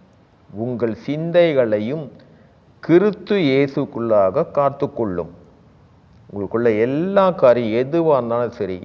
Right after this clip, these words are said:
ஏனென்றால் நமக்கு ஒரு விடுதலை என்பது பரலோகத்திலிருந்து நமக்கு ஒரு விடுதலை கிடைத்தால்தான் அங்க சமாதானமும் சந்தோஷமும் உண்டாகும்.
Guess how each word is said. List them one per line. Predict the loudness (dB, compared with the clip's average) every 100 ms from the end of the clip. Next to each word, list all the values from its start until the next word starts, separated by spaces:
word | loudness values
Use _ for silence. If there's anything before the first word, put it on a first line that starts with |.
| -4
ஏனென்றால் | -4 -4 -4 -4 -4 -10 -20 -20 -20 -20 -6
நமக்கு | -4 -4 -2 -4
ஒரு | -2 -2
விடுதலை | 0 2 4 6 4
என்பது | 2 4 2 2 0 -2 -8 -18 -20 -20 _ _ -20 _ -20 _ -20 -20 -20 -20 -6
பரலோகத்திலிருந்து | 4 4 4 4 4 2 0 0 0 0
நமக்கு | -2 -2 -2
ஒரு | -2
விடுதலை | -2 0 -2
கிடைத்தால்தான் | -2 -4 -4 -2 -2 -2 -4 -4 -14 -20 -20 _ _ _ _ _ -20 _
அங்க | -10 -8 -6
சமாதானமும் | -4 -4 0 0 0 -2 -4 -8 -6
சந்தோஷமும் | -6 -4 -4 -6 -10
உண்டாகும். | -6 -4 -4 -8